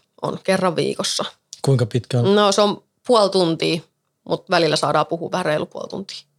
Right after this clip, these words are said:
Speaker 2: Okei.
Speaker 1: Sehän on sellainen niinku oikeastaan se koko puoli tuntia, se on sit varattu lasten semmoiselle omalle hölynpölylle.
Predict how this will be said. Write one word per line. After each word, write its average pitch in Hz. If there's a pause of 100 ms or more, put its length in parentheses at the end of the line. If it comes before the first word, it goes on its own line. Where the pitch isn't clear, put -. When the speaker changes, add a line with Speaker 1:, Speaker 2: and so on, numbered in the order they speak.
(180)
Speaker 2:
Okei. 120 (800)
Speaker 1:
Sehän 170
on 143
sellainen 143
niinku 139
oikeastaan 143
se 180
koko 151
puoli 147
tuntia, 143
se 123
on 131
sit -
varattu 147
lasten -
semmoiselle -
omalle 160
hölynpölylle. 156